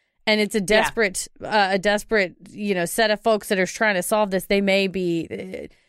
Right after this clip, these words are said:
Speaker 1: uh, it wouldn't be shocking for them to resort to unscrupulous methods and misleading lie detector results.
Speaker 2: I think one thing he would have going for him is that he was a young,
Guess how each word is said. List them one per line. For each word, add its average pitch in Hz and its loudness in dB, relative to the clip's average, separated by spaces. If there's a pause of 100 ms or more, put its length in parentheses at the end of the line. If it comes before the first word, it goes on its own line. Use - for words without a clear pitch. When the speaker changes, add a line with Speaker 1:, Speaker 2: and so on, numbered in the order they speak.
(220)
Speaker 1:
uh, 202 -6
it 220 0
wouldn't 233 0
be 208 0
shocking 185 -2
for 170 -4
them 160 0
to 156 -4
resort 160 -2
to 160 -2
unscrupulous 160 -2
methods 151 -4
and 143 -4
misleading 143 -2
lie 135 -4
detector 139 -12
results. - -12
Speaker 2:
I 202 -12
think 240 -2
one 240 2
thing 220 -2
he 190 -4
would 226 0
have 185 0
going 185 -2
for 165 -6
him 151 -14 (200)
is 202 -6
that 185 -4
he 185 -4
was 160 -10
a 160 -10
young, 165 -4